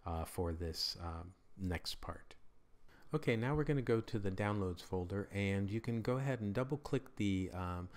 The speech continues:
zip file that you get, uh, and it'll open up a folder. And when you click in that folder, you'll notice all the images out of order, probably, uh, that we have. Click on the date modified, and that will actually put them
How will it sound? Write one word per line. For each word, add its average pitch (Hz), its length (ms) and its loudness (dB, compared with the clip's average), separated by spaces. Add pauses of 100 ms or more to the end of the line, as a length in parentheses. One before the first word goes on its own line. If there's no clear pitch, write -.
(220)
zip 143 240 6
file 95 360 4
that 92 160 -4
you 92 140 0
get, 92 340 -2 (440)
uh, 98 220 -2
and 101 140 2
it'll 101 240 4
open 104 260 0
up 101 120 -4
a 104 40 -4
folder. 101 600 -2
And 104 340 0
when 101 120 0
you 98 60 2
click - 240 -4
in 135 80 2
that 95 160 -2
folder, 104 340 0
you'll 98 220 0
notice 98 580 -2
all 101 260 0
the 95 220 -2
images 92 580 -2
out 92 180 0
of 90 220 -2
order, 95 520 0
probably, 92 500 0 (460)
uh, 95 180 0
that 92 140 -2
we 95 120 0
have. 87 400 -2 (380)
Click 143 220 0
on 165 100 2
the 131 80 4
date 110 320 4
modified, 117 720 -2
and 101 260 0
that 107 200 0
will 107 240 2
actually 98 360 -2
put - 260 -4
them 90 200 -2